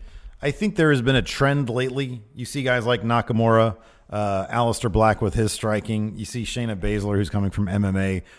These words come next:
Ronda Rousey coming from M M A, um, although, granted, she's more of a submission person. Um, yeah, I think, you know, Samoa Joe.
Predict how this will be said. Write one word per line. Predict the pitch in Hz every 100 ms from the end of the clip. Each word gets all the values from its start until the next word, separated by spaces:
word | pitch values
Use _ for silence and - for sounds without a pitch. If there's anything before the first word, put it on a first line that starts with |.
| _
Ronda | 107 107 98
Rousey | 98 98 - 98
coming | 113 104
from | - 101
M | 95
M | 95
A, | 92 92 90 - - _ -
um, | 98 90
although, | 101 104
granted, | 95 95 90
she's | - 95 82 -
more | 95 87
of |
a | 85
submission | - 85 92 85
person. | 87 80 82 - - - -
Um, | 120 117 104 95 90 - _ _ _ -
yeah, | 170 220 208 180
I | 202
think, | 196 202 147
you | 151
know, |
Samoa | - 139 117
Joe. | 87 95 90 85